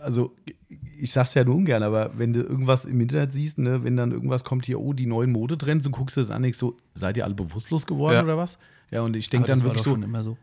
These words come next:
Speaker 1: da gibt's echt Leute, die sich damit befassen. Also, das ist schon echt
Speaker 2: Und
Speaker 1: hart.
Speaker 2: die das auch anziehen.
Speaker 1: Ja, äh, das macht's noch schlimmer.
Speaker 3: <laughs>
Speaker 1: Äh, in der Tat. Also das, aber okay, also du kennst dich mit der aktuellen Wunschfarbe der Bevölkerung nicht aus.
Speaker 2: Nein.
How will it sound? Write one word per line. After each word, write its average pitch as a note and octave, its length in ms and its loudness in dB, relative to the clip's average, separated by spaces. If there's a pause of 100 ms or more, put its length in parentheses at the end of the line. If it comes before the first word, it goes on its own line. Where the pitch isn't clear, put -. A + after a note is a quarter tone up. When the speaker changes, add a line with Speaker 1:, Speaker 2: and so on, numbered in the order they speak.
Speaker 1:
da A2+ 80 -4
gibt's B2 220 -4
echt - 200 -6
Leute, B2+ 160 0
die C3 80 -4
sich A#2 100 -4
damit A2+ 200 -2
befassen. D3+ 360 -4 (220)
Also, F#2+ 280 0 (460)
das F#2 140 -6
ist F2 80 -4
schon G#2+ 200 -2
echt - 160 -6
Speaker 2:
Und - 60 -6
Speaker 1:
hart. C#3 160 0
Speaker 2:
die B2 60 -2
das A#2 120 -4
auch G#2 140 -4
anziehen. A#2+ 400 -4 (220)
Speaker 1:
Ja, A2 220 2
äh, G#2+ 420 -2
das - 240 -10
macht's G2 380 -8
noch G#2 100 -4
schlimmer. G2+ 240 -4 (340)
Speaker 3:
<laughs> - 320 -6
Speaker 1:
Äh, G#2+ 120 0
in A#2+ 140 -2
der A#2+ 100 4
Tat. G#2+ 300 0 (280)
Also F#2 200 -4
das, F#2 240 -10
aber B2+ 280 6
okay, B2+ 220 6
also A2 160 4
du A#2+ 80 0
kennst C3+ 220 6
dich C3 160 0
mit B2 100 0
der A#2 320 4
aktuellen A#2 540 0 (400)
Wunschfarbe B2 540 4
der A#2 140 0
Bevölkerung A2+ 420 -2
nicht G2+ 140 -6
aus. F#2 280 -4
Speaker 2:
Nein. F2+ 240 -8